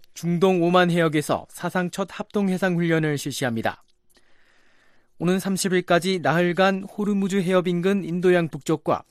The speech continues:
오만의 공항상에서 진행되는 세 나라의 이번 훈련은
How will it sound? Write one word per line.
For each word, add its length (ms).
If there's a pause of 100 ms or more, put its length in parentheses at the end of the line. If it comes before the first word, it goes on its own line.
(160)
오만의 380
공항상에서 720
진행되는 580
세 260
나라의 540
이번 260
훈련은 400